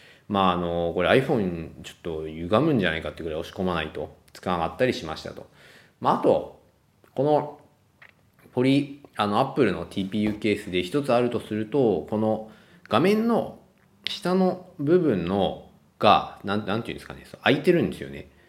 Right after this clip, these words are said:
その、その、例えばライトニングだったり、ユーエスビーCのコネクタを挿す部分が、その、コネクタ部分を囲うようにケースになってなくて、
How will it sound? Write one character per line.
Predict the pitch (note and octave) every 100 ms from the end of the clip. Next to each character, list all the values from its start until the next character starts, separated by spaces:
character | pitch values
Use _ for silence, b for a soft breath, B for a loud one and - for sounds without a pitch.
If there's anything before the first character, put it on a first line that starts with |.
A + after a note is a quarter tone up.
| b
そ | -
の、 | F2 E2 - - _ _ _ _ _ _ _ _ _ _ _
そ | - G#2+
の、 | G2 A2
例 | B2
え |
ば | E2+
ラ | F#2 A2+
イ |
ト | B2+
ニ | B2+ B2+
ン |
グ | B2
だ | B2
っ | B2
た |
り、 | F2 F#2+
ユ |
ー | G#2+
エ |
ス | A#2+
ビ | A2
ー | G#2+
C | - G2
の | D#2
コ | - G#2
ネ | A2
ク | -
タ | A2+
を | A#2+ F#2+
挿 | B2
す | B2
部 | G2 F#2
分 | E2 D#2
が、 | F#2+ C#2+ - - -
そ | -
の、 | E2+ D#2+ - _ _ _ _ _ -
コ | G#2+
ネ | C3+
ク |
タ | D#3+
部 | D#3+
分 | D3 G2
を |
囲 | - - E3+
う | F3+
よ | F#3+
う | G#2+
に | F#2
ケ | A2+
ー | G2+
ス | F2
に |
な | E2+
っ | F#2+
て | D#2
な | C#2+
く | -
て、 | - D#2 -